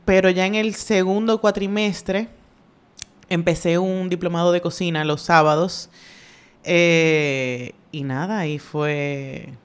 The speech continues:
lo que se me despertó la chispa de, bueno, la, mi profesora en ese momento, Elisa de León,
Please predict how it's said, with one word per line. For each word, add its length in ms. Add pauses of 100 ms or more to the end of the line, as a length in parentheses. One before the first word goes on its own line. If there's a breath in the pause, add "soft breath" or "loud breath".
(100)
lo 100
que 100
se 120
me 100
despertó 420
la 160
chispa 460
de, 280
bueno, 280
la, 160
mi 140
profesora 500
en 60
ese 120
momento, 380
Elisa 320
de 100
León, 340